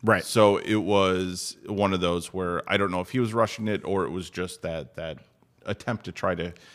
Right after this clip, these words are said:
Speaker 2: get back on schedule is, is what put him behind. So they just said, "Put him on the D L."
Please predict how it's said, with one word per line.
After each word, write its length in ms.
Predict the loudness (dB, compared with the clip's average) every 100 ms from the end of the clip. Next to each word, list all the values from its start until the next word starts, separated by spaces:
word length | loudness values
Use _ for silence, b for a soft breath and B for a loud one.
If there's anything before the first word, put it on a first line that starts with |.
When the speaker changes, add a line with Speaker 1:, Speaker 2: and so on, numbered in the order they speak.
| b
Speaker 2:
get 160 | -2 0
back 220 | 0 0
on 160 | -4 -6
schedule 420 | -6 -6 -6 -10
is, 240 | -12 -16 -14
is 300 | -12 -12 -14 -16 -8
what 240 | -8 -8
put 140 | -10 -8
him 100 | -8
behind. 380 | -10 -12 -12
So 180 | -8 -8
they 140 | -6 -8
just 200 | -8 -6
said, 320 | -6 -8 -10
"Put 120 | -6
him 80 | 0
on 80 | 0
the 80 | -2
D 200 | -4 -6
L." 240 | -6 -10